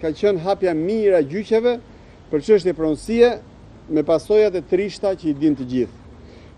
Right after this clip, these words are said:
Por ka dhe më keq se juristët, pasi gjenden pafund ekonomist, biolog, historian, sociolog, psikolog,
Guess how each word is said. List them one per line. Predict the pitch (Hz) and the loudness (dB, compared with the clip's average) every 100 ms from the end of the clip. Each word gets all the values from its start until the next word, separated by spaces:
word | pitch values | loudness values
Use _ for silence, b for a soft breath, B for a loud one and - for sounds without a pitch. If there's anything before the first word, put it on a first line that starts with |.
| - | -4
Por | 147 | 0
ka | 214 220 | 4 4
dhe | 233 | 4
më | 214 | 0
keq | 220 | 0
se | 202 | 4
juristët, | 180 170 214 - 220 - | 6 4 2 -2 -4 0
pasi | 185 165 | -4 -4
gjenden | 165 214 208 | 0 2 2
pafund | 170 180 160 214 220 190 | -2 -6 0 0 0 -2
ekonomist, | 165 165 165 196 220 - - 151 | -2 0 2 2 0 -2 -18 0
biolog, | 147 151 208 214 170 | 2 6 6 6 2
historian, | 170 - 170 196 208 208 | -8 2 6 6 6 0
sociolog, | 185 151 175 196 214 180 | -4 -4 0 2 0 -2
psikolog, | - 180 175 208 226 | -6 0 2 2 0